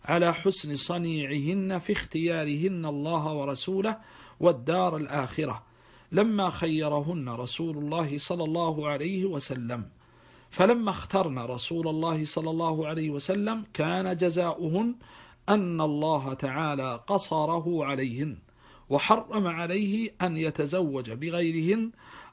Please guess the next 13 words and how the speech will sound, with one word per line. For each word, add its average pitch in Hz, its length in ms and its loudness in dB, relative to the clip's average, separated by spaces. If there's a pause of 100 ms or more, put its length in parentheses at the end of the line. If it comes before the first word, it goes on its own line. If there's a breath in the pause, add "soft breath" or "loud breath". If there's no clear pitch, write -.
أو 240 220 8
أي، 208 300 0
أو 202 300 4
يستبدل 185 760 0
بهن 175 400 0
أزواجاً 165 680 -2
غيرهن"، 175 600 0
يعني 120 240 -4
يطلق 190 520 -2
ويتزوج، 143 540 -2 (640 loud breath)
"ولو 233 340 10
أعجبه 175 800 2
حسنهن 196 920 0